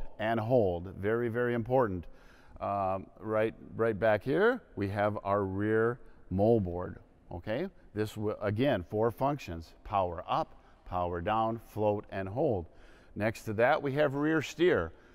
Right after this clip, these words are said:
Normally, the, the operator, the top operator will do this, but we put it down here to help the crew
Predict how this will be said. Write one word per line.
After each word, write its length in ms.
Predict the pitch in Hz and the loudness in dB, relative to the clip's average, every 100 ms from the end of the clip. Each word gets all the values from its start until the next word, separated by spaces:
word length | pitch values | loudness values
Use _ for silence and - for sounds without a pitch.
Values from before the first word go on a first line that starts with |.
| - - | -20 -4
Normally, 460 | 104 127 156 170 | 2 4 4 2
the, 300 | 175 139 107 - | 2 2 0 -2
the 180 | 101 107 | -2 2
operator, 500 | 110 139 147 147 147 | 2 2 0 0 -2
the 120 | 113 | -4
top 340 | - 110 127 | 0 0 2
operator 440 | 139 139 135 135 135 | 0 0 0 -2 -2
will 140 | 131 | -4
do 180 | 127 131 | -4 -2
this, 240 | 131 156 - | -2 -4 -6
but 100 | 98 | -6
we 200 | 101 151 | -2 -4
put 220 | - 175 | -2 -4
it 140 | 165 | -4
down 220 | - 131 127 | -2 -2 -2
here 320 | 127 123 135 | -2 -4 -6
to 100 | - | -8
help 380 | 90 113 151 - - - - | -6 -2 -2 -4 -14 -20 -8
the 120 | - | -6
crew 400 | 98 - 156 156 | -4 2 2 2